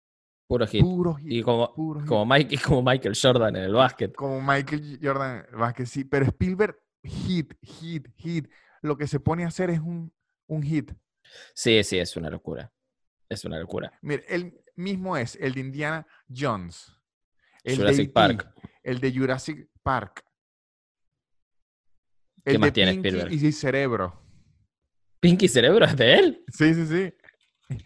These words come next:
Speaker 2: Todo Animaniacs es, es,
Speaker 1: To-,
Speaker 2: es
Speaker 1: todo
Speaker 2: de
Speaker 1: Ani-,
Speaker 2: él.
Speaker 1: todo Animaniacs es de él, pero él es el creador, ¿o es él?
Speaker 2: Claro, sí, sí, sí.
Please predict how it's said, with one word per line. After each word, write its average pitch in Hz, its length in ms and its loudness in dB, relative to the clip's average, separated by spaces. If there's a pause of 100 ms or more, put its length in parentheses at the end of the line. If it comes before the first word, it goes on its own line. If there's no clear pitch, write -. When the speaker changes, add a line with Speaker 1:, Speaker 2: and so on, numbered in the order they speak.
(320)
Speaker 2:
Todo 160 180 0
Animaniacs 147 840 -4
es, 131 140 -4 (200)
es, 131 240 -4
Speaker 1:
To-, 160 120 8
Speaker 2:
es 131 100 0
Speaker 1:
todo 175 120 8
Speaker 2:
de 185 60 8
Speaker 1:
Ani-, 165 80 6
Speaker 2:
él. 98 100 -2
Speaker 1:
todo 202 120 4
Animaniacs 208 540 4
es 156 140 0
de 135 80 6
él, 151 140 2
pero 127 100 2
él 165 80 2
es - 120 0
el 117 120 -2
creador, 95 720 4
¿o 104 80 0
es 101 100 -2
él? 95 80 2
Speaker 2:
Claro, 165 240 4
sí, 208 200 -6
sí, 247 120 -10
sí. 262 280 -12